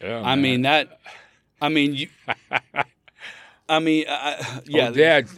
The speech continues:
Speaker 1: oh, Dad's taking naked showers with the daughter.
Speaker 2: Yeah, you know, and
Speaker 1: And
Speaker 2: it
Speaker 1: she thinks, and it, it says in the diary, and I think that may have been
Speaker 2: it may be
Speaker 1: highly
Speaker 2: ina-,
Speaker 1: appropriate.
Speaker 2: inappropriate, yeah.
Speaker 1: That's
Speaker 2: But
Speaker 1: why she's a drug addict and a,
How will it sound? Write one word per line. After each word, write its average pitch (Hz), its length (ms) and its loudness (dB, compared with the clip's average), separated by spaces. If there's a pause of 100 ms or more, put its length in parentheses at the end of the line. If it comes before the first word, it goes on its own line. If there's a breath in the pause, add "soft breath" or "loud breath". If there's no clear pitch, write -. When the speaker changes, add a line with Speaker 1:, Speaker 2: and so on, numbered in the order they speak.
(120)
Speaker 1:
oh, 143 160 -2
Dad's 131 320 2
taking 127 280 -2
naked 123 240 -4
showers 139 260 2
with 104 80 -8
the 113 80 -6
daughter. 113 460 0
Speaker 2:
Yeah, 131 480 0
you 127 160 -4
know, 131 300 0
and 139 100 -4
Speaker 1:
And 135 160 -2
Speaker 2:
it - 20 -2
Speaker 1:
she 151 140 6
thinks, 143 420 -2 (460)
and 120 120 -6
it, - 140 -8
it 117 120 -6
says 135 180 4
in 135 60 -2
the 123 60 0
diary, 135 320 0
and 123 100 -6
I 117 60 -2
think 135 200 -4
that 127 120 0
may 123 100 -2
have 120 100 -2
been 113 160 -8 (100)
Speaker 2:
it 139 100 -4
may 143 120 2
be 147 40 4
Speaker 1:
highly 135 180 4
Speaker 2:
ina-, 139 100 0
Speaker 1:
appropriate. 139 340 2
Speaker 2:
inappropriate, 131 640 0
yeah. 127 300 0 (580 soft breath)
Speaker 1:
That's - 0 -
Speaker 2:
But 143 240 4
Speaker 1:
why 143 140 4
she's 127 100 -4
a 127 80 0
drug 139 280 4
addict 139 280 4
and 127 160 -4
a, 123 220 -2